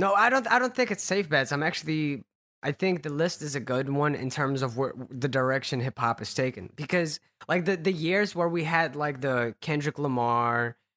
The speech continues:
and the year before that where we had, like, all the, the Charles Hamilton and Kid Cudis and all that,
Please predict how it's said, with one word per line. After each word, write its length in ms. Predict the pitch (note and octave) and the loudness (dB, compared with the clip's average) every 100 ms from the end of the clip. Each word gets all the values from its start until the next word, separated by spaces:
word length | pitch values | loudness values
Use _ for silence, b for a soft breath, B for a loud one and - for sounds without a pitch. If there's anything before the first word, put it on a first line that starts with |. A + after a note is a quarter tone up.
| _ | _
and 200 | A#2+ B2 | -2 0
the 80 | B2+ | 2
year 180 | C3 C3+ | 0 0
before 320 | B2+ - C3+ | -4 -2 -2
that 200 | C3+ B2+ | 2 0
where 140 | B2+ | 0
we 160 | B2 B2+ | -2 -2
had, 240 | A#2+ A#2+ | 0 -2
like, 220 | A2+ A2+ A#2 | 0 -2 -2
all 80 | |
the, 280 | G#2+ G#2 F#2 - _ | -4 -2 -4 -8 _
the 60 | A2+ | -8
Charles 340 | - B2+ B2 | -2 0 0
Hamilton 480 | A#2+ A#2 A#2+ A#2 B2 | -2 -2 -2 -2 -2
and 140 | A#2 A2+ | -2 -2
Kid 180 | B2 | -6
Cudis 380 | - A#2+ A2 A2+ | -2 0 0 -2
and 80 | A2 | 0
all 180 | A2 A2 | 0 0
that, 300 | A2+ A2+ | 0 0